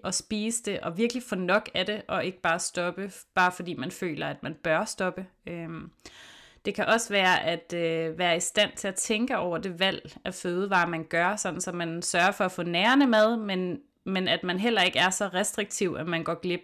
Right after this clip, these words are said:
af nydelsesrige fødevarer. Øh, hun beskriver også, at det kan være at give sig selv tilladelse til at spise nogle gange, fordi man er glad eller trist eller keder dig,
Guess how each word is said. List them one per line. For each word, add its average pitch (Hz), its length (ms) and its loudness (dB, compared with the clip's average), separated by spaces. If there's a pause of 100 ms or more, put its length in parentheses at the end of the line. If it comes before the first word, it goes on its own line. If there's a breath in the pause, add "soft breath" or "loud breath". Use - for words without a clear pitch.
af 160 280 -2
nydelsesrige 185 760 -2
fødevarer. 180 580 0 (960 loud breath)
Øh, 170 440 0 (140)
hun 190 220 -6
beskriver 196 360 0
også, 214 420 2
at 180 200 -2
det 190 80 -2
kan 185 140 -6
være 170 300 4
at - 160 -8
give 190 120 -6
sig 185 160 -4
selv 185 220 0
tilladelse 196 500 2
til 185 160 -4
at 185 80 -2
spise 214 420 -4
nogle 190 180 -4
gange, 175 300 0
fordi 175 220 -8
man 156 140 -4
er 156 140 -4
glad 180 340 -2
eller 170 160 -4
trist - 440 -4
eller 165 160 -4
keder 226 400 0
dig, 202 300 0